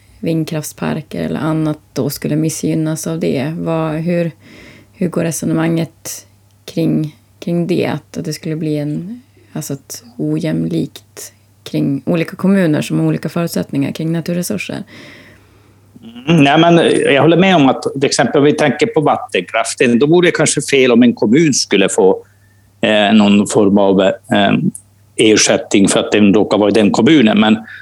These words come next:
Speaker 2: då finns det givetvis, då ska de hamna i regionen eller någon fond vars man kan söka pengar. Men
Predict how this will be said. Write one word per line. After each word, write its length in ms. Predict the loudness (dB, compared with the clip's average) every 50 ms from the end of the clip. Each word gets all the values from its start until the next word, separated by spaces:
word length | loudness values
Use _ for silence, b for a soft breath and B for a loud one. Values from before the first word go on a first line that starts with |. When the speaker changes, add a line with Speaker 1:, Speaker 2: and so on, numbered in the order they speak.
| B B _
Speaker 2:
då 140 | _ 0 2
finns 240 | 4 4 2 4 4
det 80 | 2 4
givetvis, 420 | 4 4 2 2 0 -2 -2 0
då 120 | 0 -2
ska 160 | 0 0 0 2
de 120 | 4 4
hamna 260 | 4 4 4 4 4
i 80 | 4 4
regionen 680 | 4 2 2 4 4 4 6 6 6 4 4 4 4
eller 160 | 4 4 4
någon 200 | 4 4 4 2
fond 360 | 2 2 4 4 4 4 4
vars 280 | 2 2 0 0 -2 -6 -8
man 100 | -8 -4 -2
kan 180 | -2 -2 0
söka 400 | 0 0 0 0 0 0 -2 -4
pengar. 400 | -4 -2 -4 -4 -4 -2 0 0
Men 180 | 2 2 2